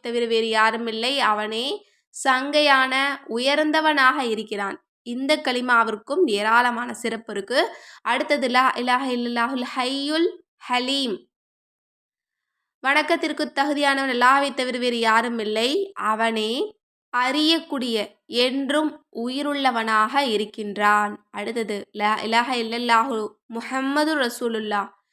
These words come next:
வணக்கத்திற்கு தகுதியானவன் வேறு யாரும் இல்லை. முஹம்மது நபி ஸல்லல்லாஹு அலைஹி வஸல்லம் அவர்களே அல்லாஹ்வினுடைய திருத்தூதராக இருக்கிறார்கள்.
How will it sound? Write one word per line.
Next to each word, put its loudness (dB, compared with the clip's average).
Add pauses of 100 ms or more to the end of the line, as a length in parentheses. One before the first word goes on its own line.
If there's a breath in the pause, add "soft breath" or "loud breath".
(300)
வணக்கத்திற்கு -6
தகுதியானவன் -2
வேறு 0
யாரும் 4
இல்லை. -4
முஹம்மது -4
நபி -6
ஸல்லல்லாஹு 2
அலைஹி -2
வஸல்லம் -4
அவர்களே 0
அல்லாஹ்வினுடைய 0
திருத்தூதராக -4
இருக்கிறார்கள். -6